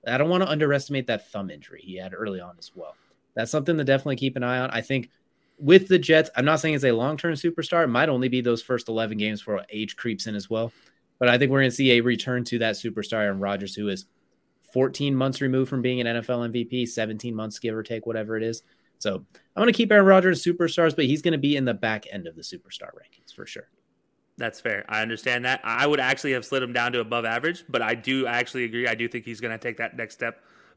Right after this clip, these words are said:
Speaker 2: back again. I mean, I should, shouldn't say next step. He's old, old man. He's
Speaker 1: Hmm.
Speaker 2: been there before, but he's gonna step back into that superstar range going forward. So I, I totally agree that, that that's where I project him being. Uh, but that takes me to Baker.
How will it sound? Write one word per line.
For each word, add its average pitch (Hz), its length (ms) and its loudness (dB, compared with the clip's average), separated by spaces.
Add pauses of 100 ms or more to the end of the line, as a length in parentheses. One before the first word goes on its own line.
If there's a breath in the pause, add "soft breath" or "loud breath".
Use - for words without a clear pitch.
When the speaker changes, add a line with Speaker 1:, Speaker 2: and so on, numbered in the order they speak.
Speaker 2:
back 139 240 2
again. 131 260 -4
I 135 80 -4
mean, 147 160 -6
I 131 80 -4
should, - 380 -12
shouldn't 135 200 -10
say 98 120 -6
next 101 180 -6
step. 110 160 -4
He's 117 180 -6
old, 123 140 -4
old 113 300 -2
man. 104 220 -2
He's 131 160 -4
Speaker 1:
Hmm. 135 80 2
Speaker 2:
been 120 100 0
there 117 120 -4
before, 101 440 -10 (360 loud breath)
but 160 60 4
he's 170 80 8
gonna 165 140 0
step - 260 0
back 120 200 0
into 110 140 -4
that 107 220 -6
superstar 104 380 -6
range 101 180 -8
going 110 160 -10
forward. 104 220 -10
So 123 100 -4
I, 110 100 0 (120)
I 113 80 -6
totally 107 320 -8
agree 107 240 -8
that, - 320 -8
that 110 180 -10
that's 110 220 -12
where 113 120 -6
I 107 120 -6
project 110 380 -10
him 107 80 -12
being. 117 280 -10 (640 soft breath)
Uh, 117 260 2
but 160 120 -2
that 262 120 4
takes 240 220 2
me 202 80 0
to 165 100 0
Baker. 127 440 -2